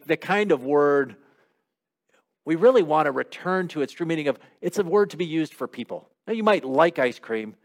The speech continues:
You might like it a lot, a really, really lot or whatever, but, but it's not the kind of thing we love because you can't wish the good of another. You can't wish the good of ice cream. In fact, when you love ice cream, you don't wish the good, you want to eat it.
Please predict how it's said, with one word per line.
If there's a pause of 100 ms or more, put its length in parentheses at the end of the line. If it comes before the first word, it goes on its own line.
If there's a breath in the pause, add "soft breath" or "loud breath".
(120)
You
might
like
it
a
lot, (1200)
a
really,
really
lot
or
whatever,
but, (760 soft breath)
but
it's
not
the
kind
of
thing
we
love
because
you
can't
wish
the
good
of
another. (100)
You
can't
wish
the
good
of
ice
cream.
In
fact,
when
you
love
ice
cream,
you
don't
wish
the
good,
you
want
to
eat
it.